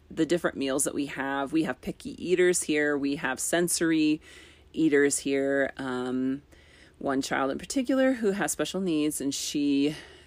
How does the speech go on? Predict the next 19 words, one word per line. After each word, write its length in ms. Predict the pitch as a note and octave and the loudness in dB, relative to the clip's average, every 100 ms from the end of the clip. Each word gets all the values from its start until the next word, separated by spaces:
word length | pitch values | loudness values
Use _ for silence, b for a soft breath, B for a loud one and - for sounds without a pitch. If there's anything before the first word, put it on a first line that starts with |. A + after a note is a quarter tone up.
| - | -2
definitely 360 | F#3 F#3 F#3+ F3+ | 2 2 2 2
has 160 | D#3 | 2
sensory 1160 | - - - E3+ D#3+ - D#3+ D3+ D3 D3 D3+ D#3 b b b _ | 0 -4 0 0 2 2 2 2 2 2 2 0 b b b _
things 320 | D#3+ D#3 D#3 | 2 4 4
about 340 | C#3+ C3 B2+ - | 2 2 0 -4
foods. 640 | - D#3+ D3+ F3+ G3+ F#3 | -4 0 4 4 2 0
So 720 | - - F3 D#3+ D#3+ D#3+ D#3 - B B | -2 2 4 6 6 4 2 -2 B B
how 260 | - E3+ E3+ | -2 2 4
we 180 | E3 D#3+ | 2 0
combat 480 | - C3+ C3 B2+ - | -4 -4 -2 -4 -4
that 420 | - F#3 F3 F3 - | 2 4 4 4 -2
and, 500 | C#3 C#3 C#3 C3+ - _ _ _ _ - | -4 -2 -2 -2 -6 _ _ _ _ -2
you 100 | D#3+ | -2
know, 140 | C3+ | 0
resources 880 | C#3 F3+ F3+ - - - D#3+ D3+ - | 0 0 2 -2 -4 -2 -2 -2 -4
where 360 | C#3+ C#3 C#3 - | 0 2 2 0
other 200 | D#3+ F3 | -2 0
people 360 | E3 D#3+ - C3+ | -2 -6 -4 -6
have 260 | D#3 - | -6 -12